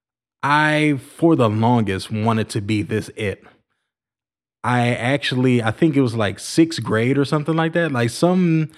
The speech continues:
school age years where we, like, had to do a project of, like, what we wanted to, like, become when we, like, grow up and everything. I put this it <laughs> on here.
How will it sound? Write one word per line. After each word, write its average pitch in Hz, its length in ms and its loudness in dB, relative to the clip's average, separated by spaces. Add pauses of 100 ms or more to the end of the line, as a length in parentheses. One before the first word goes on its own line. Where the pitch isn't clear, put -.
(220)
school 160 400 6
age 113 340 -2
years 104 460 0
where 107 220 0
we, 117 140 0
like, 107 180 -2
had 123 160 0
to 104 60 -8
do 110 100 -2
a 95 60 -4
project 120 560 -2
of, 101 120 -8
like, 101 280 -6 (360)
what 120 180 -2
we 120 160 0
wanted 110 480 0
to, 113 140 -2
like, 98 380 -6
become 123 440 2
when 113 180 2
we, 113 160 0
like, 104 180 -4
grow 107 260 0
up 123 200 -2
and 123 80 0
everything. 143 500 -2 (720)
I 143 140 2
put 160 360 0
this 131 280 0
it 120 260 -2 (160)
<laughs> - 140 -8
on 135 260 2
here. 98 380 -4